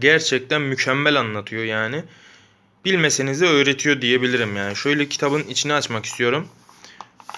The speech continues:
Şöyle yavaş yavaş çeviriyorum arkadaşlar. Gördüğünüz gibi problemleri çözmek için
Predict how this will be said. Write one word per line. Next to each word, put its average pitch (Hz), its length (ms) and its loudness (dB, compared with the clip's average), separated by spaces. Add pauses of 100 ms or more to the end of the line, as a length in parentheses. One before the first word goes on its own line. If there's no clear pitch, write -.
(100)
Şöyle 131 520 2 (800)
yavaş 139 380 0
yavaş 127 260 0
çeviriyorum 120 580 2
arkadaşlar. 104 480 -4
Gördüğünüz 135 680 2
gibi 123 300 0 (120)
problemleri 151 680 2
çözmek 151 420 2
için 156 340 -2